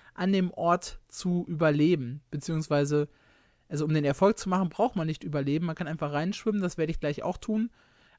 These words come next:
Aber wenn man zum Beispiel an die Truhe möchte, sollte man sich irgendwo auch da eventuell durchkämpfen und nicht nur wie ich einfach schnell durchschwimmen. Als zusätzliche Schwierigkeit,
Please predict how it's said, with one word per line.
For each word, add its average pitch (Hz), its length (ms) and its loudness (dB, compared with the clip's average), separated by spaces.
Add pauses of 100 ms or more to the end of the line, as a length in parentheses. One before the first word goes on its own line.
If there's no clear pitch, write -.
(100)
Aber 180 280 8
wenn 175 120 2
man 170 160 0
zum 165 100 -6
Beispiel 165 260 2
an 156 60 2
die 151 100 0
Truhe 185 300 6
möchte, 151 500 0
sollte 160 300 -2
man 156 360 -2 (420)
sich - 220 -6
irgendwo 180 580 4
auch 160 380 4
da 151 300 4
eventuell 156 520 0
durchkämpfen 156 880 0
und 143 80 -4
nicht 170 160 -6
nur 160 160 -2
wie 147 80 -4
ich - 260 -6 (340)
einfach 165 320 0
schnell 151 300 0
durchschwimmen. 139 720 -2 (640)
Als 170 180 -2
zusätzliche 220 380 0
Schwierigkeit, 247 680 -4